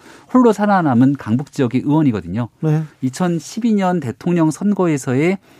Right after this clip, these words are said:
Speaker 1: 승리 경험을 갖고 있는 인물이기도 하기 때문에,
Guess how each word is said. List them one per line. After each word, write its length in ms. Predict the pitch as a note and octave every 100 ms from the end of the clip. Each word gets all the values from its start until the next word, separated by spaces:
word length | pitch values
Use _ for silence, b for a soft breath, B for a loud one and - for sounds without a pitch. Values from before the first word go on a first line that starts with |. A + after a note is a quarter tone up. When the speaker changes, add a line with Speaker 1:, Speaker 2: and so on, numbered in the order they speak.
| b b b G#2+
Speaker 1:
승리 340 | - C4 C4+
경험을 280 | C#3 A#2 C#3
갖고 300 | A2+ - C3+
있는 320 | A#2+ A#2 B2
인물이기도 460 | C3+ C#3 C3+ A2 A#2
하기 160 | D3 -
때문에, 420 | C3 G#2+ D3+